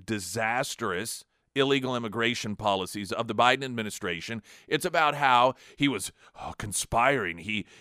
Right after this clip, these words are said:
he, he was working together with the Turkish government to try to rig elections. Where have we heard this again? I thought that, I, I, I suppose they thought Russia had been played out at this point. Well, we can't use Russia.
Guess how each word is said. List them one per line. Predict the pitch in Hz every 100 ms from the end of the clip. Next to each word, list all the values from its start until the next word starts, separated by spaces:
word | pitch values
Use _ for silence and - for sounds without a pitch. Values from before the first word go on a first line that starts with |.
| -
he, | 104 95
he | 98
was | 95 87 - _ -
working | 95 123 170 180 196 185
together | 180 170 151 92 - - _ _ _ _ _ _ _ _ _ _ -
with | 139
the | 143
Turkish | - 175 180 202 196 -
government | 165 147 123 110
to | 110
try | - 139
to | 131
rig | 131 139
elections. | 143 117 - 80 69 -
Where | 120
have | 151
we | 165
heard | 151 147
this | 135 127
again? | 113 104
I | 123
thought | 143 160
that, | 170 127 _ - -
I, | - -
I, | 101 98
I | 113
suppose | 123 117 165 156
they | 143
thought | 127 135 113
Russia | 135 143 - 143
had | 131
been | 123 113
played | - 120 101
out | 95 85
at | -
this | 76
point. | - 80 71
Well, | 101 147
we | 147
can't | 147 170 170
use | 180 147
Russia. | 143 113 -